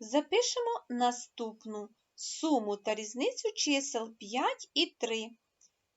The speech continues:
Відступимо шість клітинок і в сьомій запишемо.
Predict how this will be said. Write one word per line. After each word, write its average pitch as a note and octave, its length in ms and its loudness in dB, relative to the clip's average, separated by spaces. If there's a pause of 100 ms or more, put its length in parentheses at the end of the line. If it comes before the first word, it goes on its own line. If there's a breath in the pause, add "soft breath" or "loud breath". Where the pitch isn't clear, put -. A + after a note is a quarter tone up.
(320)
Відступимо B3 720 -2
шість A3+ 360 -2
клітинок G3 560 -4 (120)
і A3+ 120 -8
в A3+ 60 -8
сьомій E4 420 -2
запишемо. G3 880 -6